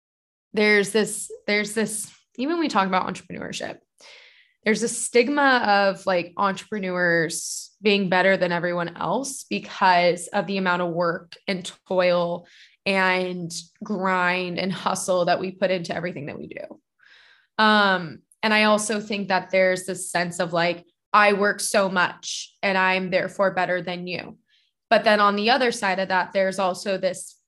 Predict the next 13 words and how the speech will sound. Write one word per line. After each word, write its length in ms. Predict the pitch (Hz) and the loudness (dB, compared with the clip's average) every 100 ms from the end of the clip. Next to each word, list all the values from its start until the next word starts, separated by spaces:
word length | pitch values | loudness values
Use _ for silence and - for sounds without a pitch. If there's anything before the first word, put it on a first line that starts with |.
| _ | _
feeling 340 | 208 202 202 185 | -8 -4 -2 -4
of 100 | 185 | -2
pressure 420 | - 311 - 214 | 2 2 4 2
on 120 | 196 | 2
entrepreneurs 840 | 185 185 - 214 240 208 190 190 | 0 -6 -6 -2 2 4 2 0
of, 240 | 180 180 185 | 0 -2 0
like, 340 | 180 170 - _ _ _ _ _ _ - _ _ _ - | 0 -2 -6 _ _ _ _ _ _ -20 _ _ _ 0
"If 120 | 190 | 2
I 140 | 214 | 2
don't 400 | 208 190 185 202 | 2 0 0 0
work 240 | 285 302 - | -6 -6 -6
this 240 | 339 349 | -6 -2
much, 240 | 349 381 | 0 0